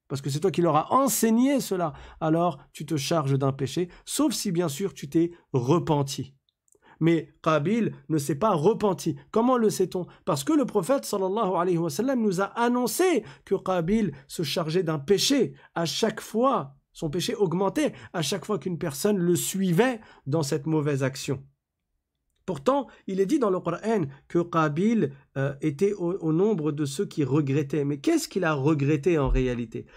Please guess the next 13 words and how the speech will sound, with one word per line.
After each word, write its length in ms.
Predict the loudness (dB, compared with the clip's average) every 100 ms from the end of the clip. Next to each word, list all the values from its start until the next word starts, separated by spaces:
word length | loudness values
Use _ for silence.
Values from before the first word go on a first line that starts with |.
| -12
Allah 340 | -4 0 2 2
nous 140 | 2 2
dit 200 | 0 0
dans 80 |
le 120 | 0 -2
Coran, 420 | -4 -4 -4 -4 -8 -20 _
فَبَعَثَ 500 | -2 0 0 0 -2
اللَّهُ 400 | 0 0 2 2
غُرَابًا 960 | 0 0 -2 2 2 2 2 4 2 -2 -10 _ -20 -8 0
يَبْعَ-، 640 | 2 2 2 2 0 -2 0
يَبْحَثُ 720 | 2 2 0 0 -2 -2 -2
فِي 180 | -2 -2
الْأَرْضِ. 640 | -4 -2 0 2 2